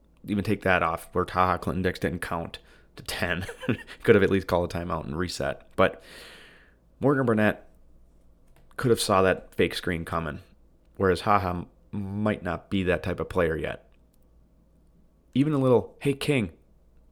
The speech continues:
watch it, watch it, watch seventeen, watch seventeen." He's a smart player and gets into his young D-backs' heads and holds them accountable.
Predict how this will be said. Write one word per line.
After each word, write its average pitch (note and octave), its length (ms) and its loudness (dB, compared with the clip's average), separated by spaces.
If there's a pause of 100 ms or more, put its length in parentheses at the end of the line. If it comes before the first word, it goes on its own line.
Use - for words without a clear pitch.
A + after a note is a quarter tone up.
(440)
watch G#2+ 280 2
it, C2+ 80 -2
watch G2 260 -2
it, - 40 -2
watch F#2+ 260 -2
seventeen, F#2+ 460 -2
watch F#2 200 -4
seventeen." F#2+ 480 -4 (560)
He's G#2+ 140 -2
a G#2 60 0
smart C3+ 260 -2
player G2 440 2 (460)
and F#2 140 -14
gets G#2 240 0
into G2+ 220 2
his F#2 400 -2 (260)
young G#2 420 4
D-backs' F#2 460 0
heads F2 420 -4 (340)
and G2 100 -4
holds B2 160 4
them A#2+ 100 0
accountable. A2 500 -4